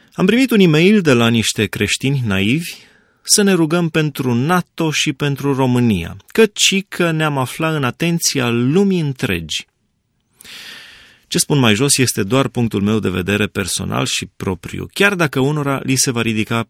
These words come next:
părul în cap când vor auzi. Așadar, acești oameni, nato, sunt oameni de sânge. Nu cred că avem nimic de a face cu ei ca și creștini. Și vă dau un exemplu.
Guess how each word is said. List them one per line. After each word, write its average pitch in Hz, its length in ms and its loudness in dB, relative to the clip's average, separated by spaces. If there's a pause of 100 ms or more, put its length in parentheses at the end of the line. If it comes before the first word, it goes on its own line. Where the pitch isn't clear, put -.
părul 110 320 0
în 110 160 0
cap - 220 -8
când 92 260 -4
vor 90 220 -4
auzi. 87 400 -6 (1300)
Așadar, 170 540 2 (200)
acești 131 400 0
oameni, 107 440 0 (300)
nato, 107 680 -2 (360)
sunt 131 400 -2 (120)
oameni 95 560 0 (140)
de 107 140 0
sânge. 101 540 2 (1600)
Nu 180 80 2
cred 190 200 4
că 147 100 0
avem 139 260 4
nimic 139 420 2
de 98 80 0
a 92 60 0
face 98 320 -4
cu - 140 -6
ei 98 500 -2
ca - 120 -4
și 95 180 -2
creștini. 90 640 -6 (880)
Și - 140 -6
vă 139 100 4
dau 139 120 2
un 135 80 0
exemplu. 98 500 -2